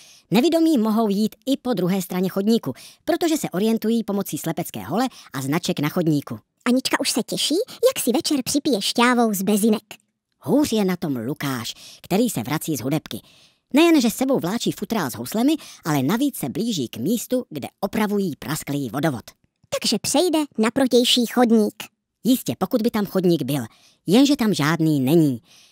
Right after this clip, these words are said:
Speaker 1: Nezbývá, než jít asi dvacet metrů po silnici. Lukáš nejprve odhadne, jak dlouho mu to bude asi tak trvat. Počká, až přejedou protijedoucí auta, ohlédne se, jestli někdo zrovna nepředjíždí, a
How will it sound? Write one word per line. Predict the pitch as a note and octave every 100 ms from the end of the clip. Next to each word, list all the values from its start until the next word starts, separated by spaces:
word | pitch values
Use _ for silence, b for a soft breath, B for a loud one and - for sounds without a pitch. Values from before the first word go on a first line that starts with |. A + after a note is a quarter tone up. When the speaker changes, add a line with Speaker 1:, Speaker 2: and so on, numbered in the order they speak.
| b
Speaker 1:
Nezbývá, | C#3+ B3 C#4 C#4+ C4 C4
než | D3+ -
jít | E3 B3 -
asi | -
dvacet | A#2 F#3 - D#3
metrů | D#3+ E3+
po | D3
silnici. | D3 E3 D3 - G#2 _ _ _ _ _ -
Lukáš | F#3+ C#4 G#3+ C#3+
nejprve | C3 G#3+ B3+ G#2+ -
odhadne, | A#2+ A2+ C3 D#3 G#3 - C#3
jak | D#3+
dlouho | B2 D#3+ F3 G3+
mu | G3+
to | F3+
bude | D#3
asi | - C3+ D#3
tak | C3+ -
trvat. | A#2 B2+ G#2+ b b b b b _
Počká, | F3+ - G3
až | A3+ D#3
přejedou | - - G#3 F#3+ F#3
protijedoucí | E3 - C#3+ A2+ - -
auta, | E2+ F2 - A#3+ D#4 b b b
ohlédne | D3 C#3 D3+ D#3 E3 G3
se, | - B3
jestli | F3 A3 - G#3
někdo | F#3+ E3
zrovna | D#3+ E3 B2
nepředjíždí, | C#3+ - G#3+ B3+ B3+ A3 B3+ B
a | -